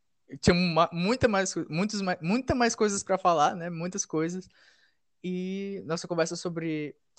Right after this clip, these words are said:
Avatar, O Caminho da Água. A gente espera que vocês tenham gostado.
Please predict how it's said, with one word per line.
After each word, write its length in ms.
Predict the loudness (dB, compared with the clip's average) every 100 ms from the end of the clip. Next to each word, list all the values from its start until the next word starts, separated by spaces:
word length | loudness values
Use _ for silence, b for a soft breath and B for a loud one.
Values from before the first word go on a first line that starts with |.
| -4
Avatar, 540 | -2 0 -2 2 2
O 40 | 2
Caminho 320 | -2 -6 -4
da 260 | 0 0 0
Água. 200 | -2 -6
A 40 |
gente 140 | -6
espera 240 | -4 -2 -2
que 100 | -2
vocês 240 | -4 -4
tenham 240 | -6 -4 -2
gostado. 720 | -2 -4 -4 -2 -2 -6 -12